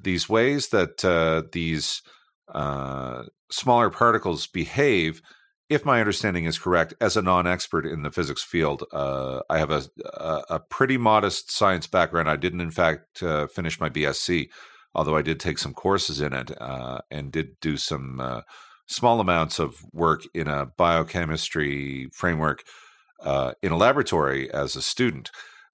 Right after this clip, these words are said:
But, uh, that's a, that's the extent of my qualifications. They're not extensive when, when they come to, uh, physics, and they're not extensive when they come to mathematics either. Um, as to logic and reason, I think I do pretty well.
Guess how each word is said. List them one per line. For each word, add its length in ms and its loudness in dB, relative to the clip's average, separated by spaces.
But, 320 2
uh, 400 6
that's 320 4
a, 160 4
that's 340 2
the 80 2
extent 300 0
of 80 2
my 100 4
qualifications. 840 2
They're 120 2
not 220 4
extensive 480 -2
when, 280 -6
when 200 -4
they 120 -4
come 260 -2
to, 380 0
uh, 440 0
physics, 400 0
and 100 -2
they're 80 2
not 180 4
extensive 460 0
when 80 0
they 100 0
come 200 0
to 80 -2
mathematics 640 0
either. 300 0
Um, 600 2
as 240 4
to 100 4
logic 340 2
and 140 -2
reason, 300 0
I 100 2
think 160 -4
I 60 4
do 160 -4
pretty 240 -2
well. 440 4